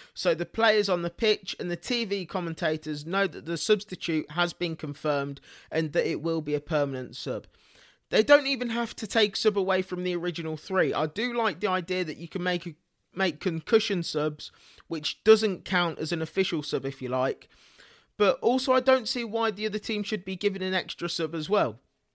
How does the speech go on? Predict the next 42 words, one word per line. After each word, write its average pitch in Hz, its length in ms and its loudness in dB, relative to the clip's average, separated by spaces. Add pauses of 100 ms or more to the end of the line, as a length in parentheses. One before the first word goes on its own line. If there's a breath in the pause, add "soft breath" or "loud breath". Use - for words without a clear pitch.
(380)
You're 190 280 4
already 220 360 2
at 135 80 2
a 160 40 2
disadvantage 160 840 -4
by 160 140 2
being 156 280 -4
forced 180 500 -4
into 151 260 -6
making 135 260 -6
a 123 60 -6
change, 104 560 -4 (320 loud breath)
so 170 180 0
I 196 40 4
don't 240 280 2
see 240 100 -2
why 220 220 2
the 196 160 2
other 208 140 0
team 196 320 -4
should 175 180 -4
benefit 175 420 0
as 151 120 -6
well. 139 280 -2 (800 soft breath)
But - 280 2
that, 247 240 4 (120)
that, 262 240 4 (340)
that's 254 340 2
just 196 260 0
me, 180 180 0
I 156 120 2
guess, 156 500 -2
and 170 280 2
that's 180 220 4
just 170 220 -4
my 170 220 0
point 160 340 -2
of 156 60 -16
view 151 120 0
on 139 80 -4
the 147 60 -8
situation. 147 760 -4